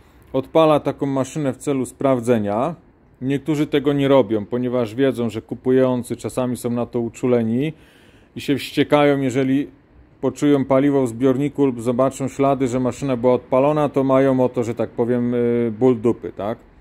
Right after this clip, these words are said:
Natomiast niektórzy sprzedawcy mimo wszystko wolą mieć pewność, skoro maszyna nie jest na gwarancji, to chcą mieć pewność, że maszyna jest na chodzie i o-, odpalają.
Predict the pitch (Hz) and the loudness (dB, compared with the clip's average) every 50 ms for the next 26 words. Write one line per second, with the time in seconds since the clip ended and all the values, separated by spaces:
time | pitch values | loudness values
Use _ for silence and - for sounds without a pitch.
0 | _ _ _ _ _ _ _ _ - _ _ _ _ - - - - - - - | _ _ _ _ _ _ _ _ -20 _ _ _ _ -20 -20 -20 -20 -12 -6 -2
1 | 127 139 147 147 143 170 170 170 165 147 131 156 156 143 - 160 151 143 156 147 | 0 2 2 2 2 2 2 2 2 0 0 -2 -4 -2 0 0 0 0 -2 -4
2 | - - 156 139 131 139 143 135 - - 147 139 143 139 139 131 - - 139 127 | -4 -4 -4 -2 0 0 -2 -2 -4 -6 -4 -4 -2 -2 -4 -4 -6 -6 -10 -8
3 | - - 139 117 123 135 139 139 135 135 135 135 127 131 - - - 151 151 131 | -6 -6 -4 0 0 2 2 2 0 0 0 0 -2 -4 -2 2 4 4 4 4
4 | 131 139 135 131 - - 131 127 127 123 120 - - 143 139 131 131 131 135 135 | 2 -2 -4 -4 -4 -4 -2 -2 -2 -2 -4 -4 -6 -6 -4 -4 -2 -2 -2 -2
5 | 127 120 127 127 113 107 110 120 123 131 143 151 151 - 151 - 127 104 - 143 | -2 -2 -2 -4 -2 0 2 4 4 4 2 0 -4 -6 -8 -8 -8 -6 -4 -4
6 | 131 131 120 - - - 131 120 127 127 120 101 120 120 120 110 - - - 123 | -2 -4 -4 -4 -2 -2 0 0 0 -2 -4 -2 -2 -2 -2 -4 -4 -4 -4 -2
7 | 120 113 101 107 113 101 117 131 135 131 143 143 143 139 135 131 120 104 - _ | -2 -2 -2 -2 -4 -2 -2 -2 0 2 2 2 4 4 2 0 0 -2 -6 _
8 | _ - 123 127 - - - 127 123 120 117 120 127 156 190 196 | _ -6 -6 -6 -4 0 0 2 2 2 2 2 2 0 0 -4